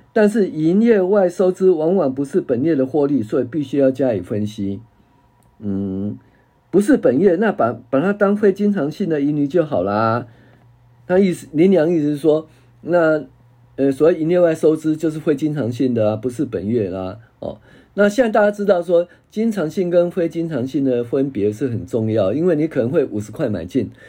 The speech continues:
其实它只值多少？只值二十块。<laughs> 就五十块你觉得合理，三十块你便宜，可是实际上它只值二十块，三十块买贵了，所以判断这个是很重要的哈。但是要如何判断呢？那有些人就是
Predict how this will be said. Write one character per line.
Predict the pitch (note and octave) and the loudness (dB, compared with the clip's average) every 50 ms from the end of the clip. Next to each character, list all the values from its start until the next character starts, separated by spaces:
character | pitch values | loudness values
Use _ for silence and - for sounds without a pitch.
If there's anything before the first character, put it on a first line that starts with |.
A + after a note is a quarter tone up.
| - - | -20 -10
其 | - - C#3+ D3+ | -2 -2 0 0
实 | D#3 D#3 | 0 0
它 | D#3 E3 D#3+ E3 | 0 2 0 0
只 | D#3+ - A2+ | 0 -4 -8
值 | G#2 G#2+ - B2 B2 | -8 -6 -6 -4 0
多 | B2 C#3+ | 2 4
少？ | C3 A#2+ G#2+ | 4 4 2
只 | G#2+ - G#2+ | -2 -6 -8
值 | G#2 A#2+ B2+ | -4 -4 -2
二 | B2+ C#3 A#2 | 0 0 -2
十 | A#2 G#2+ | -4 -6
块。 | F#2+ - - B2 F#2 D2 - _ _ _ _ _ _ _ _ _ _ - | -10 -4 -2 -2 -2 -4 -8 _ _ _ _ _ _ _ _ _ _ -14
<laughs> | - A#2+ A2+ - F#3+ - _ | -10 -10 -10 -10 -12 -16 _
就 | - - F3 E3+ C#3 - - G3+ - | -8 0 0 0 0 0 -10 -14 -8
五 | - B2+ A#2+ | -6 -6 -6
十 | A2+ D#3 | -4 -4
块 | C#3 - G3 D#3+ | -2 0 0 2
你 | C#3 A#2+ | 2 0
觉 | A2 A#2 C3+ C#3 C3+ | 0 2 2 4 4
得 | B2+ B2 - _ _ _ _ _ _ _ - | 2 -2 -4 _ _ _ _ _ _ _ -12
合 | - G#2+ C3 C3 C#3+ | -4 0 2 2 4
理， | D#3 C#3 A2 | 2 2 -2
三 | G#2 - D#3 D3+ D#3 | 0 0 0 -2 -2
十 | - | -4
块 | - D3+ D3 | -4 -4 -2
你 | A#2+ G#2+ G#2 G2 G2 - | -2 -2 -4 -4 -8 -8
便 | - B2 G#2+ A2 A#2+ | -4 -2 -2 0 0
宜， | A2+ G2+ G2+ G#2+ A2 - - - - | -2 -2 -4 -4 -6 -10 -18 -10 -2
可 | - B2+ | 2 2
是 | E3+ | 2
实 | F#3 - C#3+ C3+ | 2 2 0 0
际 | D#3 | 2
上 | D#3 F3 D3+ | 2 2 2
它 | D#3 D#3 | 2 0
只 | - - G2+ | 0 -4 -8
值 | - - A#2 | -6 -4 -2
二 | A2 C#3 | -2 -2
十 | C3 A#2 A2+ | -2 -2 -2
块， | - C3+ A#2 | -2 0 0
三 | A2 A2+ D3+ C#3+ C#3+ | 0 0 -2 -4 -4
十 | - A#2+ | -4 -4
块 | D3 D3 | -4 -4
买 | A#2 F#2 E2 | -4 -4 -6
贵 | - - D#3+ E3+ A2 F#2+ | -4 2 2 2 2 2
了， | E2+ E2+ F2+ | 0 -4 0
所 | - G3+ F3 | 2 2 2
以 | D#3 C3 - - - - - - | 2 0 -4 -10 -20 -20 -10 -2
判 | - A3+ G3+ | 0 2 4
断 | G3+ G3+ F3+ E3+ | 4 4 2 2
这 | E3 F#3 | 0 0
个 | D#3 C#3+ | -2 -2
是 | C3+ F3 D#3+ | 0 -2 -2
很 | C#3+ C3 G2 F2+ | -2 -2 -6 -4
重 | - - B2 A2+ A2+ | 0 0 2 2 2
要 | A2+ G#2 F2+ E2 | 2 2 0 0
的 | - - F2 F#2 | -2 -6 -6 -6
哈。 | F#2 - - _ - - _ - | -8 -8 -10 _ -20 -16 _ 0
但 | A#3+ A#3 A#3+ | 0 2 2
是 | C4 | 4
要 | B3+ A#3 G#3+ | 2 2 2
如 | E3+ F#3 G#3 | 0 0 0
何 | G3 F3 | 0 -2
判 | - - A3+ F3+ D#3 C#3+ | -2 -2 -4 -4 -2 0
断 | C#3+ D#3 C#3+ C3+ B2+ | 0 2 2 2 0
呢？ | B2+ A#2+ A2+ A2+ A#2 A#2 - - - - - | 0 -2 -2 -2 -4 -6 -10 -18 -20 -12 -2
那 | - G3 G3 F3 | 2 2 2 2
有 | D3 B2 A2+ | 2 0 -2
些 | A2+ A2+ E3+ D3 | 0 0 2 2
人 | C3+ B2+ C3 | 2 2 0
就 | C3+ D3+ C#3 C3+ | 2 2 2 2
是 | C3+ C3+ C3+ | 2 2 -2